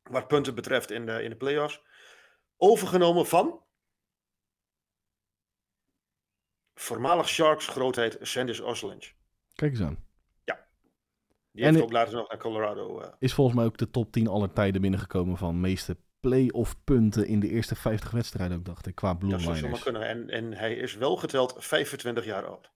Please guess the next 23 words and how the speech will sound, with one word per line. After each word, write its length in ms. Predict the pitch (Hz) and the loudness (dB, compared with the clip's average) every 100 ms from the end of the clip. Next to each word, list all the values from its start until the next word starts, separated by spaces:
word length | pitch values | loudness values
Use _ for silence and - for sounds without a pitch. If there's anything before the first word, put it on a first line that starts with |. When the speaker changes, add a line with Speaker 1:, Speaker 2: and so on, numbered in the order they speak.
| _ | _
Speaker 2:
Ja, 300 | - 226 233 | -6 -2 0
Speaker 1:
Kill 180 | 233 220 | 0 -2
McCarr. 220 | - 185 - | -4 -10 -8
Speaker 2:
het, 40 | - | -4
eh, 380 | 139 131 123 117 - - | 0 2 0 -2 -8 -18
<laughs> 400 | - - - 127 | -8 -4 -2 0
mag 160 | 160 160 | 2 2
je 60 | 170 | 6
Speaker 1:
Laat, 160 | 190 | 4
Speaker 2:
nou 80 | 190 | 6
Speaker 1:
laat 160 | 226 247 | 4 6
Kill 220 | - 311 | 6 6
maar 120 | 302 | 8
schuiven. 420 | - 139 104 - - - | 4 2 0 -2 -10 -10
Speaker 2:
Precies. 540 | - - - 104 - - - - 208 | -2 2 4 4 2 0 -2 2 0
<laughs> 540 | - - - - - | 0 -2 -4 -18 2
Hey, 140 | 156 | 6
de 80 | 165 | 8
laatste 320 | 170 196 - | 8 6 4
serie 380 | 180 160 127 117 | 4 6 6 6
waar 180 | 131 131 | 6 4
ik, 180 | 127 - | 4 4
eh, 200 | 117 | 4